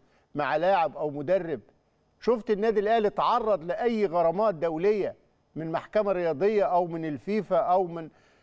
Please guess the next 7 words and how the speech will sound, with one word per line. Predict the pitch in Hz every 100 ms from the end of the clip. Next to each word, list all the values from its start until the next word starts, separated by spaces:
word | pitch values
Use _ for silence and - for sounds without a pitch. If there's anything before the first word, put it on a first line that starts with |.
| _ -
يتحرم | 151 - 240 226 190
من | 180
القيد، | 175 151 - 208 208
يتحرم | 170 165 - 208 190 170
أو | - 170
تتخصم | 147 160 - 202 185
منه | 185 190